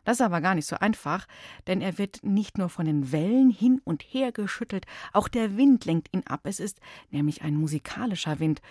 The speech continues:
um einiges musikalischer als Amadeus Backenzahn mit seinem Harmonium vorhin. Jetzt hört mal hin, ob ihr die Melodien erkennt, die der Wind in die Segel pfeift.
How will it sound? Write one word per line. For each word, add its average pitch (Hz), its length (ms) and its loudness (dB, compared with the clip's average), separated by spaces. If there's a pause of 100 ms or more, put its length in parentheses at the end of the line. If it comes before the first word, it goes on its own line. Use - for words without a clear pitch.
(400)
um 247 260 0
einiges 269 480 4
musikalischer 190 720 -2
als - 180 -8
Amadeus 160 460 -4
Backenzahn 160 500 -2
mit 151 120 -4
seinem 151 320 -4
Harmonium 156 440 2
vorhin. 143 440 -4 (640)
Jetzt - 320 -10 (320)
hört - 240 -8
mal - 160 -4
hin, 233 280 6 (380)
ob - 320 -8
ihr 320 260 -2
die 180 280 -6
Melodien 175 720 2
erkennt, 214 540 -6 (120)
die 175 120 -6
der 151 360 -6
Wind 254 480 4 (160)
in 180 160 2
die 220 160 -4
Segel 196 480 4
pfeift. - 580 -12